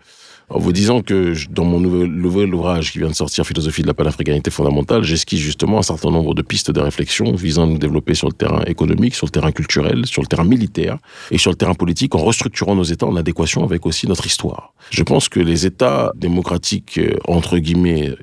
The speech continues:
issus de la colonisation sont le fruit d'un système qui n'est pas le nôtre et donc par conséquent, il y a une, une sorte de dégénérescence politique et une incompréhension de nos élites à s'adapter à la réalité de nos populations. Parce que quand vous construisez des États, euh, sur le modèle occidental, cela correspond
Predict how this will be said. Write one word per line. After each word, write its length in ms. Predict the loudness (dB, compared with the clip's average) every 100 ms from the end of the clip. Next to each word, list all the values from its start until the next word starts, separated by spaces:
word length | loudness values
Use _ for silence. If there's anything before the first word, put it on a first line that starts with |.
| -6
issus 360 | -2 0 0
de 80 | 0
la 80 | -2
colonisation 580 | 0 0 0 0 0 -2
sont 160 | 0
le 80 | 0
fruit 240 | 0 0 0
d'un 80 |
système 460 | 0 -4 -2 0 0
qui 160 | -2 -4
n'est 80 |
pas 100 | 0
le 80 | 2
nôtre 300 | 2 0 -2
et 20 |
donc 160 | -2 -2
par 140 | -2
conséquent, 460 | -2 -2 -2 0 -2 -2 -12 -2
il 100 | 2
y 80 |
a 60 | 4
une, 240 | 4 2 0 -4
une 120 | -4
sorte 200 | -2 -2
de 180 | 0 0
dégénérescence 720 | 2 2 2 2 0 -2 -4
politique 480 | -4 -6 -4 -6 0
et 60 | 2
une 120 | 2
incompréhension 680 | 2 -2 -2 -2 -2 0 0
de 100 | 2
nos 80 |
élites 320 | 0 0 -2 -2
à 80 |
s'adapter 420 | -2 0 0 0 0
à 60 |
la 100 | 2
réalité 540 | 0 0 0 0 0 -2 -4 -18 -6
de 160 | 2
nos 160 | 4 4
populations. 600 | 0 -4 -2 -4 -4 -8 -12 _ -6
Parce 160 | -4 0
que 120 | 0
quand 240 | 0 0
vous 120 | 0
construisez 480 | 2 2 2 0 2
des 200 | 2 2
États, 360 | 0 0 0 0 -6 -18 -8
euh, 40 |
sur 160 | -2 2
le 80 | 2
modèle 240 | 2 2
occidental, 500 | 0 -2 -2 0 0
cela 220 | 2 0
correspond 460 | 0 0 -2 0 -2